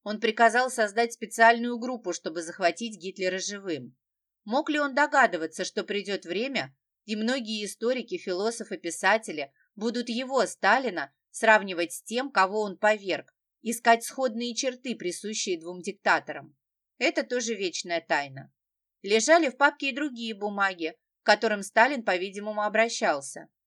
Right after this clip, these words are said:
Они сохранились в его фонде. Назову лишь некоторые. В папке письмо Сталину от выпускников Института Красной Профессуры, подписанное двадцать седьмым октября тысяча девятьсот тридцать пятого года,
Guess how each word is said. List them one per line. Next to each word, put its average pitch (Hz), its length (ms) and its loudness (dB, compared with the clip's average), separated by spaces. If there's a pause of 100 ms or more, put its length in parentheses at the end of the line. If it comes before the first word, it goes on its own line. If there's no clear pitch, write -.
(140)
Они 226 240 0
сохранились 277 640 -2
в 196 40 -10
его 190 260 -2
фонде. 170 540 -8 (480)
Назову 214 400 4
лишь 311 240 0
некоторые. 160 720 -8 (320)
В - 60 -20
папке 262 340 4
письмо 220 380 -6
Сталину 240 500 2
от 185 140 -2
выпускников 214 720 -4
Института 214 560 -6
Красной 214 400 0
Профессуры, 220 760 -6 (300)
подписанное 214 640 -2
двадцать 226 420 2
седьмым 202 400 -6
октября 202 480 -4
тысяча 226 400 -8
девятьсот 180 460 -6
тридцать 185 340 -8
пятого 220 400 0
года, 160 480 -6